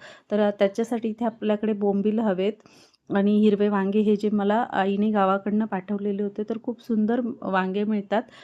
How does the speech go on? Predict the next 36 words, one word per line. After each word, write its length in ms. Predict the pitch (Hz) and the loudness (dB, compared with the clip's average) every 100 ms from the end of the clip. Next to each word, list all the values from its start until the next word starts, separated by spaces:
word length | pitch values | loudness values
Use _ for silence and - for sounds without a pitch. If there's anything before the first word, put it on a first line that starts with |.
| - | -10
आणि 120 | 214 247 | -2 0
हे 80 | |
पूर्ण 300 | 240 233 220 | 0 0 0
काटेरी 480 | 247 220 202 214 208 | 0 0 2 2 2
वांगे 340 | 208 196 196 220 | 0 -2 0 -2
होते. 280 | 208 - - | -4 -8 -6
तर 240 | 214 220 233 - - - | -2 -2 -2 -8 -12 -6
आपण 240 | 196 214 | -2 0
आता 180 | 208 220 | 0 0
व्हिडिओला 440 | 208 202 196 202 | 0 2 2 0
सुरुवात 360 | 202 214 190 196 - | -2 -4 -2 -4 -4
करणार 280 | 214 202 202 | -4 -2 -2
आहोत. 220 | 190 202 214 | -2 -2 -2
त्याआधी 360 | 220 208 208 220 | 0 0 0 -2
व्हिडिओ 400 | 214 202 196 202 | -2 0 2 0
पूर्ण 340 | 196 214 226 | 0 -4 -2
बघा, 300 | 214 208 214 | -4 -4 -4
स्किप 280 | 220 - 220 208 | -6 -8 -6 -4
न 80 | |
करता. 360 | 202 202 202 226 - - - _ - | -4 -4 -4 -6 -6 -18 -20 _ -2
नवीन 280 | 202 220 233 | 0 2 2
कोणी 260 | 247 233 | 0 0
पाहणारे 480 | 226 208 208 202 202 | 0 2 2 2 2
असतील 460 | 208 202 233 240 240 | 0 -4 -6 -6 -4
तर 40 | |
नक्कीच 420 | 214 208 247 240 | -4 -4 -8 -6
चॅनलला 480 | 233 196 202 202 208 | -2 -2 -2 -2 -4
सबस्क्राईब 500 | 202 196 - - 226 - | -4 -8 -8 -6 -6 -4
करा, 200 | 220 214 | -4 -4
कमेंट 420 | 214 196 196 214 214 | -4 -4 -2 -4 -4
करा 280 | 220 202 220 277 - - - | 0 0 0 -4 -16 -18 -4
आणि 180 | 196 202 | 0 0
असंच 320 | 196 262 - | 0 -6 -2
प्रेम 280 | 233 214 214 | 0 2 0
आणि 140 | 208 | 0
आशीर्वाद 440 | 196 196 208 202 | -2 -4 -6 -4